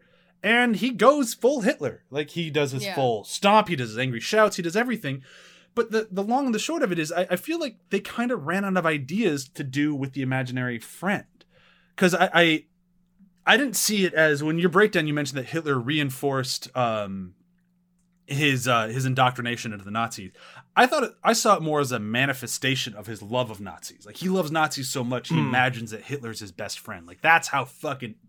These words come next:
Speaker 1: in he is. That it's just everything that he can imagine is the best thing in the world would be hanging out with Hitler. Uh,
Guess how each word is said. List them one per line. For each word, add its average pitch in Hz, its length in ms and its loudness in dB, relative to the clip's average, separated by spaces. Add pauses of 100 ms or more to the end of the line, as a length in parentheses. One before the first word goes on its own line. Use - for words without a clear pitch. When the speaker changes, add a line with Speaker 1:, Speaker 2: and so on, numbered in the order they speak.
Speaker 1:
in 160 300 -4
he 110 240 -12
is. - 260 -18 (360)
That 131 140 -2
it's 127 140 -4
just 131 320 -4
everything 170 640 0
that 143 140 -8
he 147 140 -8
can 131 140 -10
imagine 113 640 -4
is 113 220 -10
the - 140 -16
best 185 380 -2
thing 170 100 -6
in 165 60 -4
the 151 60 -4
world 151 220 -2
would 135 80 -6
be 107 220 -16
hanging 170 340 -6
out 139 140 -2
with 110 80 -10
Hitler. 104 320 -14 (560)
Uh, 123 260 -2